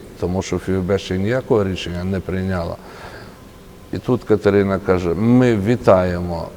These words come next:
рішення фівб про подальше відсторонення". Тобто ми дали їм такий крок, ну, щоб вони зрозуміли, що ми так просто не здамося. М, дуже багато людей підходило під-, після того, ну, я не знаю, ну, до мене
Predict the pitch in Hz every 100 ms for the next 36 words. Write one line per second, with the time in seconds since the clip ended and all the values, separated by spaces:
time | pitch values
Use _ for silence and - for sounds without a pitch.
0 | 85 104 107 107 - 90 90 90 104 104
1 | 117 131 127 110 - - 120 117 135 131
2 | 135 110 - 101 95 - 110 107 98 95
3 | - 113 - 101 104 123 117 101 101 95
4 | - 98 95 95 127 131 - - - -
5 | - - 85 98 - 104 110 123 113 113
6 | 113 120 123 117 101 104 101 - 104 -
7 | 101 90 95 98 95 101 95 85 - 80
8 | 87 - - - - - - - 92 85
9 | 90 120 120 107 104 98 90 90 90 92
10 | 92 87 87 - 113 110 98 - 85 -
11 | - - - 95 87 92 90 87 95 101
12 | 98 87 87 82 87 82 90 101 104 87